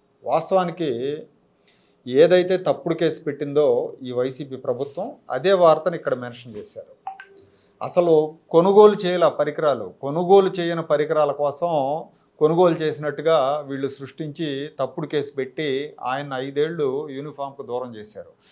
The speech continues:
ఆయన కోర్టులోకి వెళ్ళి న్యాయ పోరాటం చేసి మళ్ళీ తెచ్చుకున్నాడు, పోస్టింగ్ కూడా ఇవ్వలేదు. ఉత్తర్వులు ఆయనకు అనుకూలంగా వచ్చినా కూడా ఈ జవహర్ రెడ్డి చివరి రోజు దాకా పోస్టింగ్ ఇవ్వలేదు.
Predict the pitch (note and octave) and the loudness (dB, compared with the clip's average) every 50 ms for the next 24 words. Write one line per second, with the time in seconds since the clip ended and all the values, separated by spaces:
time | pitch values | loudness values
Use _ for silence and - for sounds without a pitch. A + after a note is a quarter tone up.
0 | _ _ _ _ - - C#3 C#3+ C#3+ C#3 - - E3 F3 E3 - F#3+ F3+ F3+ D#3+ | _ _ _ _ -6 -6 -4 -4 -4 -4 0 2 2 2 2 0 2 2 2 2
1 | D#3+ E3 E3 E3+ F3 E3 C#3+ D3 E3 E3 C#3+ B2+ C3+ D#3 E3 D#3+ D#3+ D#3+ D3+ D3+ | 0 -4 -2 -2 -2 -2 -2 -2 -4 -4 -4 0 0 2 2 2 2 2 2 2
2 | D3 C#3+ C#3+ C#3 C3 C3 C3+ C3 - G3 G#3 - - _ - B2+ C3 C#3+ D#3+ D#3 | 2 0 -2 -6 -6 -6 -6 -6 -8 -8 -10 -10 -12 _ -6 -4 -2 -2 -2 -2
3 | D#3 D3+ C3+ C#3+ - - D3 C#3 B2 G#2 - - _ _ _ _ _ _ _ _ | -4 -6 -8 -8 -10 -12 -12 -10 -10 -12 -14 -16 _ _ _ _ _ _ _ _
4 | _ _ _ _ _ - D3+ D#3+ D#3+ D#3+ - F3 E3 D#3 D#3+ D3+ D3 C#3+ C#3+ C#3+ | _ _ _ _ _ 2 2 2 2 2 -2 -2 2 4 4 4 4 2 2 0
5 | C3 A2+ F#2 G2 - - _ _ _ _ _ _ _ _ _ - C3+ - - D#3+ | 0 -2 -4 -8 -18 -20 _ _ _ _ _ _ _ _ _ -14 -6 -2 0 2
6 | D#3+ E3 E3 D#3 D3+ D3 C#3 C#3 C3 C#3 C3+ - D3+ D3 C#3+ C#3 C#3 C3+ C#3 C3+ | 2 4 4 4 4 2 0 -4 -6 -4 -4 -4 -4 -4 -4 -4 -6 -8 -8 -10
7 | C3 B2 G#2+ A#2+ A#2 C3+ E3+ F3 - C#3+ C#3+ C#3 B2 C3 B2+ C3+ C#3+ C#3 D3+ D3+ | -12 -10 -8 -6 -6 -4 -6 -6 -6 -8 -10 -6 -2 0 0 0 0 -2 -4 -6
8 | D3 C#3+ C#3 C#3 F3+ G3+ - - - _ _ _ _ _ _ _ _ - - D3+ | -6 -6 -4 -2 -2 -2 -2 -4 -12 _ _ _ _ _ _ _ _ -2 2 6
9 | D#3+ E3+ E3+ E3+ E3 D3+ D3 D#3 D#3 D#3 D3+ - C#3+ C#3+ C#3 - - C3 A#2+ A#2 | 6 8 8 6 4 4 2 0 0 0 -4 -6 -6 -6 -6 -8 -12 -14 -12 -10
10 | A#2 A#2 A2 G2+ F#2 F#2 | -8 -8 -10 -10 -12 -16